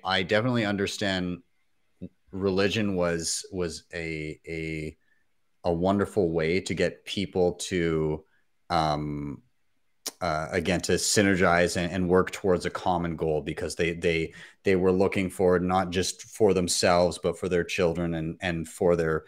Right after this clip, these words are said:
grandchildren and, and for, you know, generations to come. And so they would build these amazing things that maybe they wouldn't see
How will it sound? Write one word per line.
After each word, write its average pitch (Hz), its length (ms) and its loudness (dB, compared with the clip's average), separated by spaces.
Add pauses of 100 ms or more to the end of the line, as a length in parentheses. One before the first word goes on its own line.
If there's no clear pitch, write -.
(280)
grandchildren 87 800 4
and, 78 280 -4
and 80 200 -4
for, 78 500 -2 (460)
you 92 160 0
know, 82 180 0
generations 87 760 0
to 90 100 -4
come. 85 320 -4
And 78 80 -6
so - 120 -2
they 95 120 6
would 87 220 2
build 107 480 8 (340)
these 92 160 0
amazing 87 440 2
things 87 420 -2
that 78 320 -2
maybe 92 300 0
they 82 140 0
wouldn't 82 440 0
see 82 520 -2